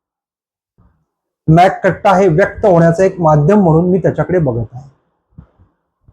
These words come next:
जम्मू काश्मीरच्या बाबतीत एक वेगळा बंद आहे. कॉलेजमध्ये असताना अखिल भारतीय विद्यार्थी परिषदेच्या वतीने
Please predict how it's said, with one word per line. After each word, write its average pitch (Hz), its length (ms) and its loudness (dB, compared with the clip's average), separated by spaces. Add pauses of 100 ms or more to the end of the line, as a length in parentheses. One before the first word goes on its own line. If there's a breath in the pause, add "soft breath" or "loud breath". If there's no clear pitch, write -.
(880)
जम्मू 196 240 4
काश्मीरच्या 214 480 0
बाबतीत 202 340 0 (340)
एक 208 160 -2
वेगळा 185 360 2
बंद 190 320 2
आहे. 143 300 2 (2000)
कॉलेजमध्ये 202 500 4
असताना 196 680 0 (1400)
अखिल 208 340 2
भारतीय 190 680 2
विद्यार्थी 185 640 0
परिषदेच्या 180 680 -2
वतीने 170 520 0